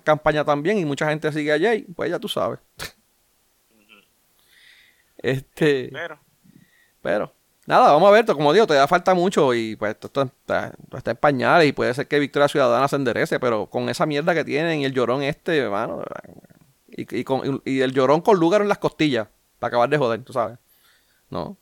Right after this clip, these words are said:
Speaker 2: Ujú.
Speaker 1: Entonces, ¿qué va a hacer? ¿Se va a quedar dado en San Juan? ¿Qué van a hacer? A ver, no, no,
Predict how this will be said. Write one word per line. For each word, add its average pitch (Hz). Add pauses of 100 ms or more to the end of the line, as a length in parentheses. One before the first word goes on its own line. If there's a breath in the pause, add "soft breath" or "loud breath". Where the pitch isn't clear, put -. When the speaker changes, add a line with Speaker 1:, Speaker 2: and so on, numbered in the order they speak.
Speaker 2:
Ujú. 104 (1040)
Speaker 1:
Entonces, 131
¿qué 143
va 139
a -
hacer? 139
¿Se 131
va 117
a -
quedar 151
dado 160
en 160
San 156
Juan? 170
¿Qué -
van 135
a 143
hacer? 127 (100)
A 92
ver, 90
no, 120
no, 67